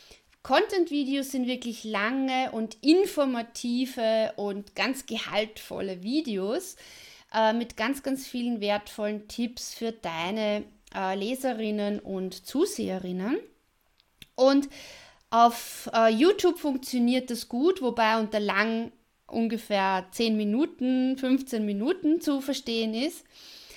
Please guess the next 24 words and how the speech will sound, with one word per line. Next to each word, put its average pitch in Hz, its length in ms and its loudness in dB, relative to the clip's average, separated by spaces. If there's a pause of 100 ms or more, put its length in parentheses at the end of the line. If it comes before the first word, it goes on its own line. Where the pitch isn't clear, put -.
(380)
Auf 226 500 8
Social 262 380 4
Media 262 460 4
wie 226 120 -2
Facebook, 233 720 -2
Instagram, 262 880 2 (520)
LinkedIn 254 760 4
zum 247 200 -4
Beispiel 220 600 -2 (300)
oder 220 220 0
Xing 247 520 -2 (300)
funktionieren 254 1200 4
so 226 260 -6 (100)
ganz, 302 360 -2
ganz 254 240 -4
lange 220 340 -2
Videos 214 720 -6
nicht 247 580 4
so 233 400 0
gut. 226 540 -2
Da 226 220 0
funktionieren 269 640 -4
eher 214 220 -4
die 202 180 -8